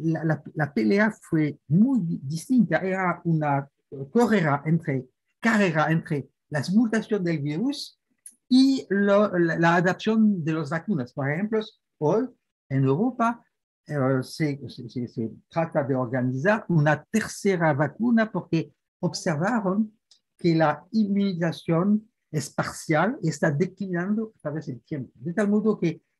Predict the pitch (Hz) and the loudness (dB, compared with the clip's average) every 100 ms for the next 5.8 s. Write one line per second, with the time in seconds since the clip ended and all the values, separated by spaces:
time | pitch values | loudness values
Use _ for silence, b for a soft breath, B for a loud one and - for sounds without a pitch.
0 | - 160 151 165 170 196 262 285 220 165 | -4 -2 -2 -2 2 2 2 2 2 0
1 | 151 175 247 208 165 143 - _ B B | -4 -2 2 2 2 -4 -6 _ B B
2 | 170 - 208 - 208 175 160 190 226 208 | -12 0 2 4 4 6 4 6 6 8
3 | 208 240 240 - 175 143 135 135 143 135 | 8 8 6 4 0 -2 -6 -8 -4 -4
4 | 131 120 123 127 127 - 202 220 170 190 | -4 -2 -2 0 -4 -2 -2 0 2 4
5 | 220 - 202 - 185 175 160 143 | 2 -2 -8 -6 -4 -2 -2 -2